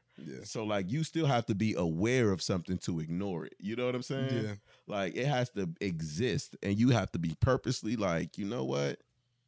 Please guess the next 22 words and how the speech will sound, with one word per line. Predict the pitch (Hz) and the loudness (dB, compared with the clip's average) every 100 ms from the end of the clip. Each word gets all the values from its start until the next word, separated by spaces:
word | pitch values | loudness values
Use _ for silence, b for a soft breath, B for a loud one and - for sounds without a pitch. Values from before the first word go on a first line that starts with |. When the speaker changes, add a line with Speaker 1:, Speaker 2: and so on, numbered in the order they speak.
| _ _ | _ _
Speaker 1:
Yeah. | 107 107 98 101 - _ _ - | -12 -10 -8 -10 -18 _ _ -10
"I'm | 135 123 | -4 0
not | 123 107 | -2 -4
going | 117 117 110 | -8 -6 -6
to | 110 110 | -6 -6
educate | 113 107 107 85 | -6 -8 -10 -10
myself | 92 - 98 - | -10 -10 -10 -12
about | 90 85 78 | -14 -12 -12
said | 82 80 | -12 -14
thing." | - 90 60 - | -14 -14 -14 -8
Speaker 2:
"I'm | 95 104 | -2 0
not | 107 92 | 0 -2
gonna | 98 92 | -2 -4
train | - 104 98 | -4 -4 -2
myself | 92 85 - 85 80 - | -2 -4 -4 -6 -6 -8
to | 80 | -6
Speaker 1:
Right. | 80 82 | -6 -6
Speaker 2:
be | 90 85 85 82 | -4 -4 -6 -6
able | 90 82 | -8 -8
to | 80 | -10
perform | - 87 - 101 92 85 78 | -12 -12 -10 -4 0 0 0
better | 73 87 82 | 0 0 0